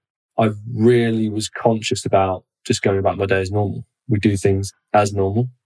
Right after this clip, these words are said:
We, I make sure that I let the players have their own space. I'm not, you know, "Do you want this? Do you want that?" You know, nothing needs to change because it's a slam final of what I do. You know, I'm still gonna do exactly the same thing as what I've done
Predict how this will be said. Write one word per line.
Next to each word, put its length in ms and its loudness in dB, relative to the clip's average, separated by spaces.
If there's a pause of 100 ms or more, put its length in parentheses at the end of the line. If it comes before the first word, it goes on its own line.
(180)
We, 840 0 (260)
I 80 2
make 220 0
sure 240 2
that 80 0
I 320 -2 (480)
let 260 2
the 120 0
players 480 0
have 320 0
their 180 2
own 160 -2
space. 380 -2
I'm 100 -2
not, 180 -2 (160)
you 80 4
know, 180 2 (280)
"Do 80 2
you 80 4
want 140 0
this? 200 2
Do 60 6
you 80 6
want 160 0
that?" 240 0 (140)
You 160 4
know, 240 2 (300)
nothing 440 4
needs 240 2
to 100 -4
change 640 0
because 240 0
it's 140 -6
a 40 -6
slam 400 0
final 380 0
of 100 -8
what 200 0
I 180 2
do. 360 0 (400)
You 60 2
know, 140 4
I'm 80 -2
still 260 2
gonna 180 2
do 140 0
exactly 640 0
the 80 -2
same 320 -2
thing 340 -2
as 140 -10
what 200 0
I've 120 -6
done 400 0